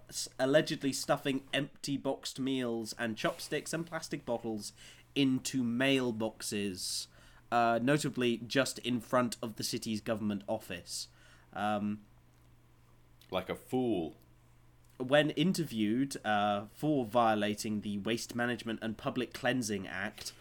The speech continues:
Speaker 1: um, uh, Tanaka said that, "I thought it was a garbage can." Uh, on Thursday, prosecutors, uh, basically said that they would not prosecute him. Uh, they have not stated a reason.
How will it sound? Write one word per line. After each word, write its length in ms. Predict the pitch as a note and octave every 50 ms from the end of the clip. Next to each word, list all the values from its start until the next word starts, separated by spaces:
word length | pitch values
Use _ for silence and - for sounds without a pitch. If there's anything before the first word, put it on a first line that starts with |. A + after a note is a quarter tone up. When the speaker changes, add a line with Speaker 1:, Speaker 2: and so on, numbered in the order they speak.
| - - - - - - - -
Speaker 1:
um, 600 | - G#2+ A2 A2 A2 A2 A2 A2 A2 A2 A2 - - - - - - - - - - - - - - - - - - -
uh, 160 | A2+ A2 A2
Tanaka 540 | A2 - C#3+ C#3 D3 D#3 D3+ - C#3 B2 A#2+
said 400 | - - C#3 B2 A#2 A#2 A#2 A2+ B2 -
that, 180 | - A#2 A2+ A2 - -
"I 100 | A#2 A#2+
thought 280 | - - D3 C#3+ D3
it 120 | D3 C3+ -
was 140 | B2+ B2+
a 60 | A#2 A2+
garbage 520 | A#2+ C#3+ D3+ D3 B2 G#2+ G2 E2+ - -
can." 280 | - G2+ F#2 E2+ D#2 D#2+ - - - - - - - - - - - - - - - - - - - - -
Uh, 240 | D#2+ F#2+ F#2 E2+ - - - -
on 240 | - B2 B2 A#2 A#2
Thursday, 840 | A#2 - G#3 A#3+ A3+ G3+ E3 - - D#3 D#3+ D#3+ D#3+ D#3 D#3 D3+ D3+
prosecutors, 1040 | - - D#3 D#3+ C#3 C#3+ A#2+ B2+ B2+ B2 A2 - B2 A#2+ A#2 A#2 A2 A2 - - - - -
uh, 280 | G#2+ A2 A2 G#2+ G#2+ G2+
basically 400 | - A2 A2 G#2+ - - A2 G#2
said 480 | - - A2+ A2 G#2+ G#2 G2+ - - - - - - - - - -
that 200 | - A2 - -
they 140 | - G2+ G#2
would 240 | G2 G#2 C#3+ D3 B2+
not 220 | C3+ B2+ B2 -
prosecute 500 | - A#2 G2+ F#2+ - - F#2+ F2 E2+ -
him. 300 | - F2 D#2+ D#2 D#2 - - - - - - - - - - - -
Uh, 160 | G#2 G#2 G2 G2
they 240 | - A#2 A2 G#2
have 160 | G2 F#2+ F#2 A2
not 260 | A#2 B2 B2 - -
stated 500 | - - - A2+ G2 G2 - A2 G2+ G#2
a 40 | F#2
reason. 500 | D#2+ - D2 C#2 C#2 - - - -